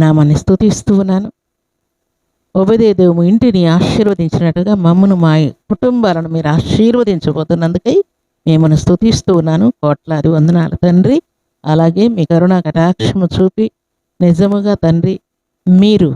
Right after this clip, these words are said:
మమ్మల్ని ఆశీర్వదించి శ్రేయస్కరమైనటువంటి ఆశీర్వాదములతో మీరు నింపబోతున్నందుకై ఈ ఇంట, బయట, సంఘముల, సమాజంలో మీ కొరకు సాక్షులుగా మమ్మల్ని నిలబెట్టబోతున్నందుకై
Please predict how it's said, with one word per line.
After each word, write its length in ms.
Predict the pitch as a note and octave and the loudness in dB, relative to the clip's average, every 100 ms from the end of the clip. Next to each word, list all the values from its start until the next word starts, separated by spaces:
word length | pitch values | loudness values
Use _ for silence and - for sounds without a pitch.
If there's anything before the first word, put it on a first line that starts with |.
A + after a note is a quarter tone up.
| - _ _ - | -8 _ _ -4
మమ్మల్ని 320 | F3 E3+ E3+ | 0 2 2
ఆశీర్వదించి 880 | D#3+ E3+ - A#3+ B3+ A#3 E3 D3 - - _ _ _ _ _ | 2 2 0 2 2 0 -2 -4 -6 -8 _ _ _ _ _
శ్రేయస్కరమైనటువంటి 1080 | F#3 G3 A#3+ - A3+ G3 F#3 E3+ E3+ E3 D#3+ | 0 2 0 -2 -4 0 0 0 0 -2 0
ఆశీర్వాదములతో 880 | D3+ E3+ - F3 E3 F#3 G#3+ G#3+ G3+ F#3+ | 0 0 0 0 0 0 0 -2 -2 0
మీరు 140 | E3 D3 E3 | 0 0 -2
నింపబోతున్నందుకై 880 | F3+ G3 F#3+ E3+ D#3+ D3+ D3+ D#3 D#3+ _ _ _ _ F3 | -2 0 0 -2 -2 -2 -4 -6 -10 _ _ _ _ 0
ఈ 80 | F#3+ | 2
ఇంట, 160 | A3+ G#3 E3 D#3 | 2 0 0 0
బయట, 240 | F3+ F#3+ E3+ - | 0 2 0 0
సంఘముల, 380 | F#3 G#3 F3+ E3+ | 0 2 2 0
సమాజంలో 600 | - D#3 F3+ F#3+ F3+ E3+ F3 | -2 0 2 2 0 0 2
మీ 60 | G#3 | 0
కొరకు 280 | G3 E3+ - | 0 -4 -2
సాక్షులుగా 580 | E3 E3 - - F#3 D3+ - _ _ - | -4 -4 -4 -2 0 -2 -6 _ _ -4
మమ్మల్ని 300 | E3 E3 E3+ E3 | 0 2 4 4
నిలబెట్టబోతున్నందుకై 1040 | F#3+ A3 A#3 B3 A3+ E3+ E3 D#3 D#3+ D3+ | 2 2 0 0 0 -2 -4 -6 -8 -8